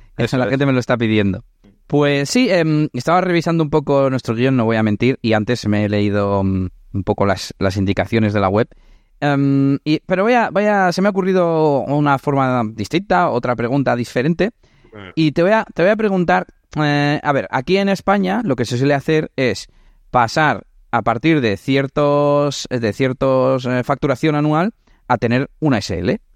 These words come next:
Speaker 3: Ujú.
Speaker 1: ¿Por qué? Porque una S L fac-, eh, tributa siempre en el impuesto de sociedades al veinticinco por ciento y, sin embargo, si tú eres un autónomo, vas por tramos que van incrementándose hasta el cuarenta y ocho, creo que es. No sé, como yo no he llegado ahí, no, <laughs> co-, no facturo tanto,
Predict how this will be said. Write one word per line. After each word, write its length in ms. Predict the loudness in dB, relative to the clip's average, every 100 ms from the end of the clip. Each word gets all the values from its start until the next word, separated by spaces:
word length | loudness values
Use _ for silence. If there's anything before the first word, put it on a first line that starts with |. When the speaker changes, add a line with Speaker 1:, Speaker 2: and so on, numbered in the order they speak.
| _ _ -8
Speaker 3:
Ujú. 100 | -4
Speaker 1:
¿Por 140 | 0
qué? 240 | 0 0 -2
Porque 260 | -4 0
una 180 | 0 0
S 260 | 0 0 2
L 240 | 0 -2 -6
fac-, 260 | -4 -4 -4
eh, 260 | -2 -2
tributa 360 | 0 0 0 -2
siempre 520 | 0 0 0 -2 -2
en 100 | -2
el 80 | -2
impuesto 240 | -2 -2 -2
de 60 |
sociedades 520 | -2 -2 0 2 0 -2
al 100 | -2
veinticinco 360 | -2 -2 -2
por 100 | -2
ciento 440 | 0 2 2 0 -4 _ _ _ -8
y, 100 | -4
sin 120 | 0
embargo, 480 | 2 2 2 -2 -4
si 240 | -4 -4
tú 240 | -2 0 2
eres 140 | 2
un 80 | 0
autónomo, 520 | 0 0 0 0 -2 -6 _ -20 -4
vas 380 | 0 0 -2 -12 _
por 180 | -2 0
tramos 480 | -2 0 -2 -2 -6
que 120 | -2
van 160 | 0 2
incrementándose 600 | 2 2 0 0 0 -2
hasta 180 | -2 -4
el 100 | -4
cuarenta 800 | -4 -4 -4 -4 -2 -2 -4 -2
y 220 | -2 0
ocho, 280 | 0 0 -2
creo 200 | -2 0
que 140 | 0
es. 180 | -2 -2
No 100 | -4
sé, 140 | -4
como 200 | -4 -2
yo 100 | 0
no 80 | 0
he 60 | 0
llegado 280 | 0 2 2
ahí, 160 | 0
no, 240 | -2 -4 -4
<laughs> 0 |
co-, 280 | 0 0 0
no 140 | -4
facturo 400 | -2 0 0 2
tanto, 400 | 2 0 0 0